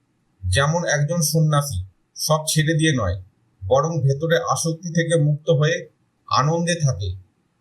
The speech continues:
আবার সাধারণ গৃহীও যদি ভোগের দাস না হয়, তবে তার জীবন ভেতরে ভেতরে মুক্ত হয়ে ওঠে।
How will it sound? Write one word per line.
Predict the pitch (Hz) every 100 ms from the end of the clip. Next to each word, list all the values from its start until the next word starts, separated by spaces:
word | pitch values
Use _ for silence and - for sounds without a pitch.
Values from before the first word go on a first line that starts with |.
| _ _ -
আবার | 113 135 165
সাধারণ | 160 147 131 151 156 160
গৃহীও | 117 135 170 175 165 160 180 - _ - 98
যদি | 139 151 131
ভোগের | 113 139 147 135
দাস | 143 143 151
না | 143 147
হয়, | 135 135 165 - _ _ _
তবে | 131 147
তার | 170 165 139
জীবন | 139 147 110 92
ভেতরে | - 90 123 160 165
ভেতরে | 156 165 165
মুক্ত | 156 151 147 170
হয়ে | 143 139
ওঠে। | 110 104 98